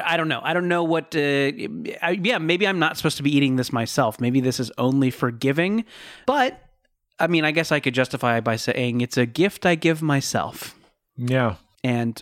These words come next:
Speaker 1: aren't I the most important part of my life?
Speaker 2: They call
Speaker 1: Mm-hmm.
Speaker 2: that caring for yourself. I read about it in the
Speaker 1: Right.
Speaker 2: New York Times style section.
Speaker 1: Yeah. Oh, it, <laughs> they had a, they had a feature on three dollar pears?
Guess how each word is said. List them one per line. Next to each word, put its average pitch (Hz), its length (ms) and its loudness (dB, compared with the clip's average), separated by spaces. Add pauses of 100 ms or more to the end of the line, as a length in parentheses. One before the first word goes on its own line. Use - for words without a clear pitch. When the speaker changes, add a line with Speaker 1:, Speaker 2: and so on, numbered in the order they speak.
Speaker 1:
aren't 165 240 0 (100)
I 151 480 2
the 143 80 0
most 135 300 0
important 135 640 -2
part - 480 -2 (480)
of 131 180 0
my 123 500 0
life? 135 580 -2
Speaker 2:
They 165 160 2
call 170 160 2
Speaker 1:
Mm-hmm. 151 80 2
Speaker 2:
that 127 180 0
caring 170 400 2
for 110 140 0
yourself. 95 480 0
I 101 80 2
read 117 180 4
about 110 260 2
it 107 40 0
in 101 60 0
the 113 60 2
Speaker 1:
Right. 117 140 4
Speaker 2:
New 110 60 4
York 104 160 2
Times 104 280 -2
style 117 360 0
section. 80 480 -4 (340)
Speaker 1:
Yeah. 117 600 0 (240)
Oh, 202 380 0
it, 143 80 -6
<laughs> 170 280 0
they 180 120 0
had 190 100 2
a, 175 120 2 (180)
they 160 140 0
had 147 40 2
a 143 60 0
feature 180 320 0
on 143 140 0
three 156 180 0
dollar 165 260 0
pears? 180 540 -2